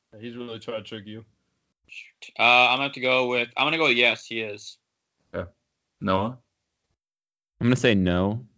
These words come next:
Speaker 3: Okay. Robert?
Speaker 1: I'm gonna have some fun. I'm gonna go yes. It's the name.
Speaker 3: Okay, so Jason McGrain, Nick and Robert, yes. Noah says no. Uh, we will find out at the end of the show if, uh, Robert's boy-, boyhood,
Speaker 1: <laughs>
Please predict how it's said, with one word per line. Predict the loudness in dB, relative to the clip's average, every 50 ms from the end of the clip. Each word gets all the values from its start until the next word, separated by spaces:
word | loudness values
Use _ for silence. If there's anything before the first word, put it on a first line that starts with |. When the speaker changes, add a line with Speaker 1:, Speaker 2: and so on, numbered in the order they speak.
| _ _ _ _ _ _ _ _ _ _ _ _ -8
Speaker 3:
Okay. | -8 -8 -8 -8 -14 _ _ _ _ _ _ _ _ _ _ _ _ -4
Robert? | 0 2 2 2 2 0 -4 _ _ _ _ _ -12
Speaker 1:
I'm | -6 -2
gonna | 2 4
have | 4 2
some | 2 -2 -16 -16
fun. | -10 -6 -4 -4 -4 -4
I'm | -6 -8 -6
gonna | -6 -6 -6
go | -6 -6 -6
yes. | -4 -4 -4 -4 -4 -6 -8 -10
It's | -12 -14 -12
the | -10
name. | -10 -8 -8 -8 -8 -10 -12 -18 _ _ _ _ -12
Speaker 3:
Okay, | -12 -12 -10
so | -8 -4 2
Jason | 6 6 6 6 6 2 2
McGrain, | 4 4 4 4 4 4 4 2 2 0 -2
Nick | 0 4 4 4 4 4
and | 2 2 2 2 4
Robert, | 4 4 4 4 2 2 2
yes. | 4 4 6 6 4 4 0 -6 -10 -8 -4
Noah | -2 0 2 2 0 0
says | -2 -4 -6 -6 -4 -6
no. | -4 -2 0 0 0 -2 -4 -8 -10 _ _ _ _ _ _ -20 -20 -20 -20 _ _ _ _ -4
Uh, | 2 4 6 6 6 6 4 4
we | 4 4
will | 2
find | 2 2 2 4 4
out | 2
at | 2
the | 2
end | 0 0
of |
the | 0 0
show | 2 2 4 4 6 4
if, | 4 2 0 0 0
uh, | 2 2 4 4
Robert's | 4 4 4 4 2 0 -2
boy-, | -4 -2 2 4 4 4 4 2 -2 -8
boyhood, | -14 -12 -4 2 6 8 8 8 8 8 8 8 8 6 4 0 -10 _ _
Speaker 1:
<laughs> | _ 2 4 6